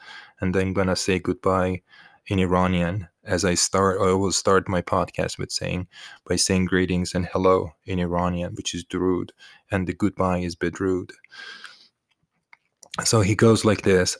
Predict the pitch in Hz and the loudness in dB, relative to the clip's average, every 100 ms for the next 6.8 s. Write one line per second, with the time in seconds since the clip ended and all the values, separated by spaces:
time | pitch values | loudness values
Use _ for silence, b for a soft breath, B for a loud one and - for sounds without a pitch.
0 | - 98 95 - 101 - 98 95 92 101 | -2 0 -2 -2 -2 -2 -4 -2 -2 -2
1 | 87 87 98 85 90 - 90 90 101 - | -4 -4 -6 -6 -6 -2 -2 -2 -6 -14
2 | b b b b _ - 113 131 123 135 | b b b b _ 0 4 6 6 4
3 | 127 - 123 101 92 95 - _ _ _ | 4 4 4 4 2 -2 -10 _ _ _
4 | _ _ - 104 101 92 92 - _ _ | _ _ 0 4 4 4 0 -12 _ _
5 | _ _ _ _ _ 107 101 101 - _ | _ _ _ _ _ 0 2 2 -2 _
6 | _ _ _ 107 101 98 92 | _ _ _ 0 2 0 -4